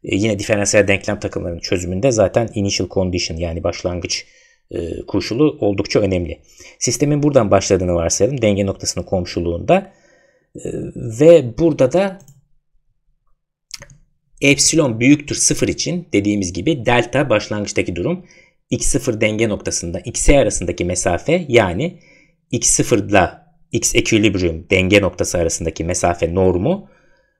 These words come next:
delta'dan küçükse olduğu sınırlı koşul olarak başlıyor. Bu başlangıç noktasında denge etrafında ilerliyor, sistemin evrimi ilerliyor. T,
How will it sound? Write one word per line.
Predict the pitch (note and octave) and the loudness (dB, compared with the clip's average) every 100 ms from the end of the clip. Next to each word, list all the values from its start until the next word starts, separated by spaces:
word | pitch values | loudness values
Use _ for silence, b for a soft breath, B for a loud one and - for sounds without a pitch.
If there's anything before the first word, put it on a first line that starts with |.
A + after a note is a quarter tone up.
| b _ | b _
delta'dan | A2+ G#2 C#3 - G#2+ D3 | -2 4 4 4 0 0
küçükse | D#3 - - - - - - - - - _ _ _ _ _ _ _ | -2 -4 -2 -2 0 0 -2 -6 -14 -20 _ _ _ _ _ _ _
olduğu | - G#2+ G2+ B2 D#3 D#3 | 0 2 4 4 2 0
sınırlı | - G#2 A2+ D3+ | -2 0 0 0
koşul | A#2+ G#2 F#2 - - | 0 0 -2 -6 -4
olarak | F2+ G2 C3+ | 0 0 0
başlıyor. | G#2 F#2+ - F2 - b b b b b - | 0 0 -2 -4 -4 b b b b b -2
Bu | |
başlangıç | C#3 C3 C#3 C#3+ C#3+ - - | 2 2 2 -2 0 -2 -4
noktasında | B2 G#2 - G2 G#2 A2+ E3+ C3+ A#2 | -4 -4 -2 -4 -4 0 -2 0 2
denge | A#2 A#2+ | 2 6
etrafında | B2 - F2+ - D#2 D#2+ _ _ | 4 4 -2 -2 -8 -10 _ _
ilerliyor, | A#2+ A2+ A#2 G#2 F2+ | 2 6 6 6 2
sistemin | - - G#2 G#2 | 0 0 0 2
evrimi | G#2 G2+ G#2+ | 2 2 2
ilerliyor. | G2 F2 E2+ G2 D#3 - | 2 0 0 2 2 2
T, | - G#2+ - | 4 4 4